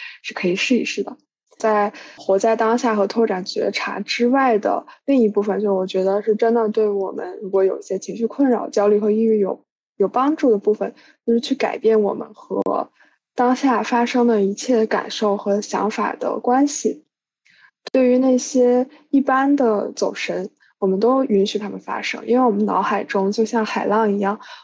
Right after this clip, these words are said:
会随时随地产生各种各样的想法，不论产生什么样的想法，我们都允许他们发生，然后再重新回到当下，就不断重复这个简单的过程。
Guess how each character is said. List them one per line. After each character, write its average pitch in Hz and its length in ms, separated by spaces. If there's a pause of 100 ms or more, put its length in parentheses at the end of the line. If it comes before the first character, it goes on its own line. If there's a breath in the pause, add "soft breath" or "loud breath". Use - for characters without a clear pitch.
(100)
会 220 80
随 214 220
时 233 100
随 208 160
地 208 120
产 208 200
生 208 200
各 285 120
种 202 140
各 214 140
样 208 180
的 220 80
想 226 300
法， 240 200 (280 loud breath)
不 220 80
论 240 160
产 214 160
生 208 160
什 214 120
么 196 120
样 220 120
的 220 120
想 196 240
法， - 200
我 196 60
们 185 100
都 247 220
允 208 160
许 208 160
他 202 140
们 196 100
发 214 180
生， 240 320 (480 loud breath)
然 185 140
后 202 140
再 214 240
重 196 240
新 262 180
回 220 160
到 196 160
当 208 240
下， 208 220
就 214 100
不 - 180
断 254 240
重 196 220
复 214 220
这 202 100
个 196 100
简 - 200
单 208 120
的 214 120
过 247 180
程。 190 260